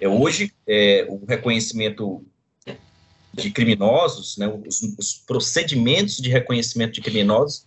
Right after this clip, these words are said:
têm passado por uma avaliação crítica, inclusive dos tribunais, né, o Superior Tribunal de Justiça,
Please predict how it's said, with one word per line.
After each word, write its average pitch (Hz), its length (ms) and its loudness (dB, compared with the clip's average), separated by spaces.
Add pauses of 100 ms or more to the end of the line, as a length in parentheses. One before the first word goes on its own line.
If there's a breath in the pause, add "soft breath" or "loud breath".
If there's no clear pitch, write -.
têm 147 180 0
passado 135 600 0
por 143 220 2
uma 143 200 2
avaliação 135 560 0
crítica, 147 380 -4
inclusive 151 460 -2
dos 156 180 -2
tribunais, 123 680 2
né, 101 120 0
o 107 40 -2
Superior 110 380 0
Tribunal 120 320 0
de 107 80 -6
Justiça, - 720 -2